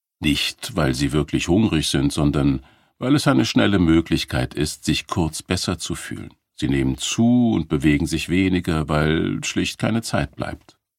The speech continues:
Oder vielleicht kommt Ihnen auch diese Situation bekannt vor. Sie sind Mitte fünfzig und sitzen in einem Meeting.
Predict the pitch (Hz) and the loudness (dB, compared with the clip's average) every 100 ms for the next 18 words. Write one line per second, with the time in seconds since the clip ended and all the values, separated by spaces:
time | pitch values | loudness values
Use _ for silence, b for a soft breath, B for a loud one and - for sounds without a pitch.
0 | _ _ _ _ _ 90 82 67 62 b | _ _ _ _ _ 0 2 0 -4 b
1 | b _ _ - 58 60 - - 87 85 | b _ _ -6 -2 -2 -4 0 0 0
2 | - 85 80 71 76 110 123 127 104 95 | 0 2 2 0 0 0 2 2 0 0
3 | 82 - - 62 - - 57 - - - | -2 -2 -2 -4 -4 -8 -8 -8 -12 -14
4 | - _ _ 82 76 80 85 80 85 127 | -16 _ _ 0 2 4 2 0 -2 0
5 | 135 - - 71 - _ _ _ _ - | 0 -2 -8 -8 -12 _ _ _ _ -8
6 | 71 76 76 - 64 60 65 64 87 - | -4 -2 -4 -2 -2 0 0 2 0 -2
7 | 67 65 | -4 -4